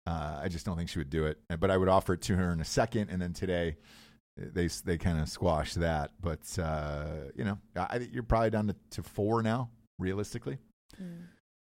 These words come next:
Speaker 1: And he'll, he'll be making a decision soon, so we'll see.
Speaker 2: Oh, we'll see.
Speaker 1: We'll see. Oh, you're my, the girl. I s-, look, I predicted Elizabeth Warren.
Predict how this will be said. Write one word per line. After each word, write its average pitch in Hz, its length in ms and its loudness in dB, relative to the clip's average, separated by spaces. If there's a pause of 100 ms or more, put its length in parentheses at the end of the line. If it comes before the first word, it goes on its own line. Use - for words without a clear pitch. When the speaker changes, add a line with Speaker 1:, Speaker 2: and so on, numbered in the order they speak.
Speaker 1:
And 92 100 2
he'll, 107 160 4
he'll 110 180 6
be 98 140 4
making 101 300 4
a 90 60 4
decision 85 420 0
soon, 90 380 -2
so 82 280 -4 (520)
we'll 95 320 4
see. 185 480 4 (260)
Speaker 2:
Oh, 175 260 -2
we'll 190 360 2
see. 320 760 4
Speaker 1:
We'll 196 220 8
see. 226 380 4
Oh, 143 140 10
you're 160 220 2
my, 147 420 4 (220)
the 113 100 2
girl. 151 320 6
I 160 120 6
s-, - 160 0
look, 101 160 6
I 120 80 6
predicted 143 360 2
Elizabeth 101 360 2
Warren. 80 320 -2